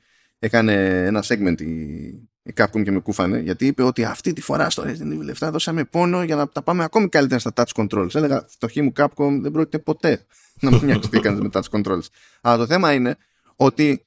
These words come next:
το κάνανε. Ενώ όταν θα πάρεις κάτι στημένο με τη λογική του P C και θα το τρέξεις στο Steam Deck,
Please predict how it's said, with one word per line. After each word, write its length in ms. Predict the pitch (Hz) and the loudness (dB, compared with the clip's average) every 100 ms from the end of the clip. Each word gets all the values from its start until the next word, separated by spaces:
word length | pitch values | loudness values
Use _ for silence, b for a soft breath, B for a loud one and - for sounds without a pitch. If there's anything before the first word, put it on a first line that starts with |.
| _ _ | _ _
το 100 | - | 0
κάνανε. 500 | 254 196 104 85 - _ _ _ _ _ _ _ _ | 4 4 2 -2 -14 _ _ _ _ _ _ _ _
Ενώ 460 | 117 117 127 135 - | 2 4 6 4 0
όταν 220 | 123 135 | -2 0
θα 260 | 135 120 _ | -2 -4 _
πάρεις 280 | 131 131 131 | 0 2 2
κάτι 360 | 139 127 135 127 | 0 0 -2 -6
στημένο 840 | - 113 123 127 127 127 127 - _ _ - | -2 0 2 4 4 2 0 -6 _ _ -10
με 180 | 113 | -8
τη 100 | 113 | -2
λογική 460 | 120 113 107 120 131 | 2 4 2 0 -2
του 140 | 127 - | -2 -6
P 40 | |
C 280 | 107 123 104 - _ _ _ _ | 0 2 2 -4 _ _ _ _
και 100 | - | -4
θα 80 | 110 | -2
το 120 | 98 | -2
τρέξεις 340 | 98 123 - - | -2 -2 0 -2
στο 180 | - 95 | -2 -2
Steam 300 | - 110 | 2 2
Deck, 100 | 92 | 2